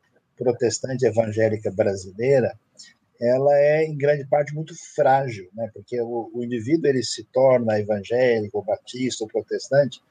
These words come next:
mas, no fundo, ele não tem uma cosmovisão, uma visão de mundo fundamentada, né? Porque, tanto na tradição judaica como na tradição protestante, a importância da razão e do uso da razão no mundo,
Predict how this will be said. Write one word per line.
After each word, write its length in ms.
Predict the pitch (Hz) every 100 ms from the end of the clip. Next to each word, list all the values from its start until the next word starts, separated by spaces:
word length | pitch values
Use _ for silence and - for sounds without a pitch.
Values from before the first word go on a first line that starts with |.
| _ _ _ -
mas, 180 | 147 143
no 120 | 160
fundo, 240 | 156 170 180
ele 140 | 185
não 220 | 202 220
tem 300 | - 170 202
uma 160 | 160 127
cosmovisão, 960 | - 127 120 110 117 107 110 101 117
uma 180 | 113 107
visão 360 | 110 110 123 127
de 120 | 123
mundo 580 | 120 123 143 127 95 92 _ _ _ _
fundamentada, 920 | - 139 135 123 120 110 123 131 107
né? 120 | 117 117
Porque, 340 | 113 135 123 _ - - _ _
tanto 240 | 160 196 175
na 120 | 147
tradição 440 | 135 127 - 127
judaica 600 | 110 110 110 113 107 - -
como 200 | 110 104
na 60 |
tradição 380 | 107 107 - 113
protestante, 680 | 104 107 104 - 135 147 143
a 80 | 135
importância 800 | 135 143 - - 190 214 139
da 140 | 123 113
razão 500 | 113 98 92 123 120
e 40 |
do 120 | 104
uso 320 | 110 160 127 117
da 120 | 110
razão 380 | 104 98 113 117
no 120 | 95
mundo, 440 | 107 135 127 95